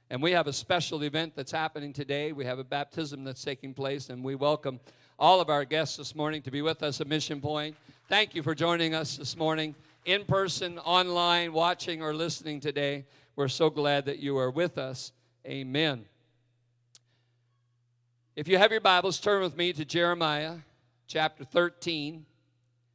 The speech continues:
And, um, well, I'll just read the scripture first. How's that? Before I make any comments, because I don't want anyone getting up and leaving right away.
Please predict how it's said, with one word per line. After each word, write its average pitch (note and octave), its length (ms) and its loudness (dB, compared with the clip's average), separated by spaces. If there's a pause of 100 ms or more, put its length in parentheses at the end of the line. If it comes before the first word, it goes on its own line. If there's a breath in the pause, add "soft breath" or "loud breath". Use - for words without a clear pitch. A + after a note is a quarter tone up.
(240)
And, C#3+ 340 -2
um, C3 380 0 (3750)
well, D#3 120 0
I'll D#3+ 140 2
just E3 240 -8
read E3+ 220 -4
the C3 80 -10
scripture - 360 -8
first. A2 380 -10
How's B2+ 240 -10
that? A#2 280 -12 (680)
Before C3 280 -2
I B2+ 80 0
make C#3 240 -6
any B2+ 140 -6
comments, B2+ 480 -8
because B2+ 540 -12 (1700)
I - 40 -14
don't C#3 140 0
want C#3+ 200 -4
anyone C3+ 280 -6
getting C3+ 200 -8
up B2+ 140 -8
and B2 80 -10
leaving C3 300 -8
right C3 180 -6
away. B2 460 -8